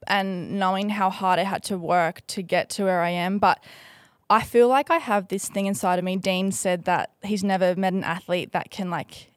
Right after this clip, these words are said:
in training, go to a place, um, like,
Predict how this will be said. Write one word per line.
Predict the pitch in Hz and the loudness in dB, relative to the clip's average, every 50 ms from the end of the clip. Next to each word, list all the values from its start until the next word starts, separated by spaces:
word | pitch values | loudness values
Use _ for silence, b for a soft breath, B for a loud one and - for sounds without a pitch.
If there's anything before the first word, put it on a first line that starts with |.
| _ _ | _ _
in | 190 190 190 190 190 | -4 -4 -2 -2 -4
training, | - - 190 180 170 156 165 175 | -4 -4 -4 -4 -4 -4 -4 -2
go | 180 175 170 | -2 0 0
to | 175 165 | 0 0
a | 165 | -2
place, | - - - 165 151 160 165 - - - - - _ _ _ - | -2 -4 -4 -4 -4 -4 -6 -8 -8 -10 -10 -12 _ _ _ -8
um, | 156 151 147 147 151 156 147 156 - b b b b b b b b b b b b b _ _ _ _ - | -6 -4 -4 -4 -4 -4 -6 -8 -10 b b b b b b b b b b b b b _ _ _ _ -10
like, | - - - - - - | -8 -6 -6 -8 -10 -16